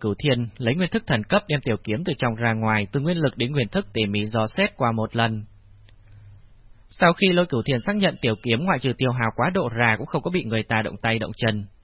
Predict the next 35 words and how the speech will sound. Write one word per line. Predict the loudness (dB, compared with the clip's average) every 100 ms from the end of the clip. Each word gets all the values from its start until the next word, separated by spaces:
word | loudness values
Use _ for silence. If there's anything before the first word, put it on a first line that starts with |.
| -20 -20 -20 _ -20 -20 -20 -6 0
Tô |
Ngộ | 2 2
Không | 2 0
mới | 0
thật | -2 -2
sự | -2
kinh | 0 2
ngạc. | 0 0 -4 -20 -20 -20 -20 -20 -20 -20 -20 -20 -6
Hắn | -4 -2
thấy | -2 -2
trên | 0
đời | 2 2
này | 0 2
tuyệt | 0 -2 -2
không | -4
có | -2
khả | 0 0
năng | 0 0
sẽ | -4
có | -4
người | 0 0
vô | 0 -2
duyên | 0 -2
vô | -2 -2
cớ | -2 -2
xuất | -2
thủ | -2 -2
cứu | -2 -2
người. | 0 2 0 -4 -14 -20 -20 -20 -20 -2
Nếu | 0
có | 2 0
người | 2 4 4
làm | 4 2
như | 0 0
vậy, | 0